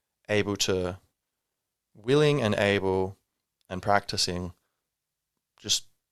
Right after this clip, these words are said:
being transparent and not trying to create, project an image. And, you know, I catch myself doing it, projecting images sometimes. I'm like, "What, what am I doing?" You know? So it's kind of, there's some momentum to it. I think I do it far less th-, than I,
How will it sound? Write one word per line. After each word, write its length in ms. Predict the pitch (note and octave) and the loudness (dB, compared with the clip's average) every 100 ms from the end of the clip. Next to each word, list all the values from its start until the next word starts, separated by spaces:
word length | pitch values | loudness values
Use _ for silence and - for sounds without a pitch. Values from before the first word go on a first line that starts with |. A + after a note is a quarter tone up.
| _ | _
being 180 | G#2+ G2 | -6 -4
transparent 600 | - E2+ - C#3+ C#3 - - | -2 -2 2 2 2 -4 -12
and 140 | F2+ | -4
not 140 | F#2 - | -4 -2
trying 200 | F#2+ F2+ | -2 -4
to 60 | |
create, 360 | F2 G2 F2+ - _ _ _ | -4 -4 -4 -6 _ _ _
project 360 | - G2+ G#2+ - | -6 0 0 0
an 80 | G2+ | -6
image. 360 | G2+ F2+ - - _ _ _ _ | -6 -6 -10 -14 _ _ _ _
And, 140 | G2+ G2 | -8 -2
you 60 | |
know, 100 | A2+ | 2
I 80 | G2+ | 2
catch 220 | - D3 | 2 2
myself 400 | G2+ B2 - G2+ | 2 2 2 0
doing 200 | - F2+ | -2 -6
it, 100 | F2 - _ | -8 -10 _
projecting 380 | - G2+ G2 G2 | -2 -2 -2 -2
images 360 | G2+ G2+ G2+ | -2 0 0
sometimes. 440 | - G2 G2+ G2+ - | 2 2 0 0 -4
I'm 60 | |
like, 120 | C#2+ | -4
"What, 140 | D3+ E3 | -4 -2
what 100 | F#3+ | -4
am 80 | C4+ | -2
I 80 | |
doing?" 320 | G#3 G#3 C3+ F#2 | 2 4 4 0
You 120 | G#2 | -2
know? 140 | B2 - - _ | -4 -6 -20 _
So 80 | - | -8
it's 100 | G2 | -2
kind 200 | - B2 | 4 4
of, 120 | G#2 | 4
there's 140 | G#2 - | 2 4
some 180 | B2 | 4
momentum 480 | G#2+ F#2+ G#2 A#2+ C3 | 4 4 4 2 0
to 160 | B2 D3 | 2 4
it. 160 | D#3+ - _ _ _ | 4 0 _ _ _
I 20 | |
think 240 | - G#2 - | -8 -8 -2
I 100 | F2+ | 0
do 160 | F#2 G#2+ | 2 2
it 80 | - | 2
far 260 | - G#2 | 8 8
less 240 | G2 F#2+ - | 8 4 0
th-, 140 | - - - | -6 -16 -8
than 160 | F#2 | -4
I, 160 | E2+ | -4